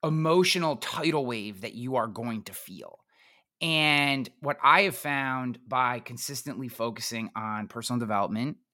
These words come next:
uh, by focusing on physical health, mental health, habits, discipline, all, all these things, is that when I found out that they were shutting Rogue down, I wasn't even really upset.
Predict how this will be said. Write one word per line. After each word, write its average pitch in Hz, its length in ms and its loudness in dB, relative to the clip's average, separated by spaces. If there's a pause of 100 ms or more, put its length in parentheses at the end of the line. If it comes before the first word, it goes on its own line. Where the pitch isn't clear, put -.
(160)
uh, 110 360 0
by 110 180 0
focusing 110 480 -6
on 104 220 -6
physical 117 320 -6
health, 113 360 0
mental 110 300 -2
health, 104 560 -2
habits, 123 560 2
discipline, 113 480 -2
all, 165 220 10
all 151 180 8
these 131 200 -4
things, 92 380 -8 (440)
is 147 140 0
that 139 460 10 (1080)
when 156 180 6
I 175 100 12
found 170 300 10
out 180 160 12
that 151 100 2
they 147 120 0
were 139 120 0
shutting 139 340 4
Rogue 147 260 6
down, 120 600 2
I 170 60 2
wasn't 262 300 4
even 262 180 8
really 202 280 4
upset. - 540 0